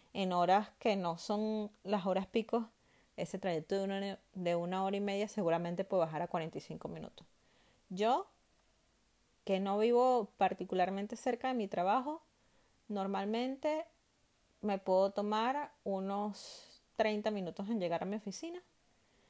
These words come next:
Y cuando no hay nada de tráfico, me puedo tomar hasta quince. O sea que eso puede bajar bastante. Eh,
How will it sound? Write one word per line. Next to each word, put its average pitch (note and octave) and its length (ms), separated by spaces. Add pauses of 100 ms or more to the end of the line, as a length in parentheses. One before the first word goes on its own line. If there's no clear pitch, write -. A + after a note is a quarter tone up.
(500)
Y A#3+ 160
cuando F3 500
no F#3+ 200
hay G#3+ 160
nada C4+ 240
de C#4+ 80
tráfico, D#4 420
me A#3+ 140
puedo F#3 200
tomar F3 240
hasta F3+ 220
quince. - 380 (460)
O - 40
sea E3 140
que - 80
eso F3+ 160
puede G3 160
bajar D#3+ 240
bastante. - 500 (1000)
Eh, F3 720